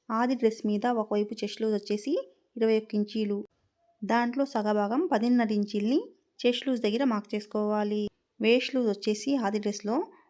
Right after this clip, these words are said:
ఒకవైపు ఇరవై ఇంచీలు ఉందండి. ఇరవై ఇంచీల్లో సగభాగం పది ఇంచీల్ని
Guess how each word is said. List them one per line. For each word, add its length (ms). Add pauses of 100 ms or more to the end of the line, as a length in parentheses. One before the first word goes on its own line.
(120)
ఒకవైపు 400
ఇరవై 220
ఇంచీలు 300
ఉందండి. 380 (340)
ఇరవై 240
ఇంచీల్లో 440
సగభాగం 500
పది 200
ఇంచీల్ని 440